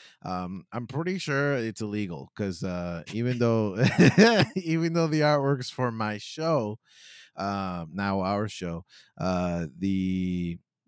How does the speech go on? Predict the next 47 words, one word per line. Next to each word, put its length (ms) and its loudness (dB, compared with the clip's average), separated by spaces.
I 80 -2
use 260 0
Fiverr 400 -2
in 260 -12
case 260 -12
anybody 480 -10
want, 320 -14
wanted 260 -12
to 80 -20
know. 140 -14
It's, 220 -16
it's 200 -14
no 100 -12
secret. 400 -12
I'm 140 -8
not 120 -8
gonna 140 -18
front. 320 -14
I 80 -10
didn't 280 -14
make 180 -20
that 120 -14
shit 180 -14
myself. 420 -16
I 60 -8
paid 340 -8
an 80 -14
artist 400 -10
to 80 -12
do 180 -10
it, 160 -12
and 120 -20
he 140 -20
did 180 -20
a 40 -20
very 260 -4
good 160 -14
job, 240 -16
and 80 -20
I 180 -20
very 360 -6
much 240 -12
enjoyed 260 -8
what 100 -8
he 80 -8
did. 200 -2
However, 640 -2